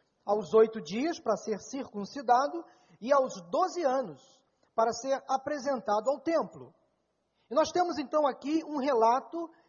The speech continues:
que é o último relato que registra a infância de Jesus. Depois deste último relato,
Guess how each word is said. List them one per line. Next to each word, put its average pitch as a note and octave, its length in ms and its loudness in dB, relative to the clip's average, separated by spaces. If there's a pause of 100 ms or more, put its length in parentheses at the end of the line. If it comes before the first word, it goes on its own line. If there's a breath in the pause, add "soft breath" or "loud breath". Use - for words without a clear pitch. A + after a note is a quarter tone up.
(100)
que C4+ 120 0
é C4+ 40 6
o C4+ 100 2
último F4 340 2
relato C4 560 0
que C#4 100 -16
registra C4+ 720 -6
a C4 100 2
infância C#4+ 640 -2
de A#3+ 100 -16
Jesus. F#3 720 -6 (580)
Depois D#4+ 420 0
deste E4 260 -2
último D4 360 0
relato, A3 580 0